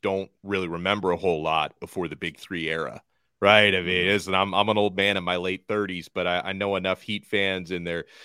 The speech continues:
Speaker 1: twenties who it kinda started for them in the Big Three, or if not, it maybe
Speaker 2: Yeah.
Speaker 1: started for them in two thousand six with Dwayne Wade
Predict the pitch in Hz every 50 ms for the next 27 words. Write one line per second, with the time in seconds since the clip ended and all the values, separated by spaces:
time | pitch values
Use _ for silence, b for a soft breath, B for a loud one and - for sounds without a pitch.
0 | B B B - - 127 127 131 127 123 127 123 120 120 120 120 117 110 107 -
1 | - 113 104 101 98 98 98 - - - 120 113 110 - - - - 131 123 123
2 | 120 113 117 104 - - 117 107 98 113 110 110 110 107 104 101 98 95 85 -
3 | 117 107 - - - - 135 131 127 127 123 120 107 101 98 92 - 107 117 117
4 | 117 113 107 101 - 104 107 101 98 85 87 - 117 110 107 104 92 - 110 101
5 | 107 104 104 98 - - 120 110 98 110 104 101 98 87 92 87 - - - 135
6 | 123 113 - - - 104 - - 98 110 107 107 104 95 101 110 113 113 113 110
7 | 104